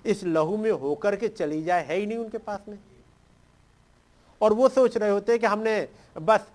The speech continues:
उस कलवरी की तरफ अपनी निगाहें उठा ली और हम पहुंच गए। एक कलवरी की तरफ निगाहें उठाना तो ठीक है, तो ये मूर्ति की तरफ तो निगाहें उठाने के लिए पे-, परिवार भी गया था,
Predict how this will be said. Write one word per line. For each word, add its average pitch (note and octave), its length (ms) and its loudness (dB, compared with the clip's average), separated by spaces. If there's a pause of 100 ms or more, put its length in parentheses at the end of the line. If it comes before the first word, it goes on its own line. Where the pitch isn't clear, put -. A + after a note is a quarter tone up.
(100)
उस G#3+ 120 -6
कलवरी A3 400 0
की A3 120 -2
तरफ A3 240 0
अपनी G3+ 240 -2
निगाहें G3 280 -2
उठा F3+ 260 -4
ली A#3+ 280 -4 (160)
और D#3+ 100 -2
हम D#3+ 100 0
पहुंच D#3 320 -6
गए। F#3 160 -6 (840)
एक B3+ 200 -4
कलवरी A#3+ 380 2
की C#4+ 100 -4
तरफ C4 220 2
निगाहें A3 380 4
उठाना A3+ 320 2
तो B3+ 120 -2
ठीक C#4+ 360 0
है, D3 200 2 (200)
तो C4+ 60 6
ये C4+ 60 8
मूर्ति A3 340 4
की B3 100 2
तरफ C4 220 6
तो C4+ 100 0
निगाहें B3 280 4
उठाने A#3+ 280 0
के B3+ 80 -8
लिए B3+ 160 0
पे-, A#3 240 -2 (520)
परिवार G#3 380 2
भी D4+ 120 -2
गया C#4 160 4
था, B2+ 220 -6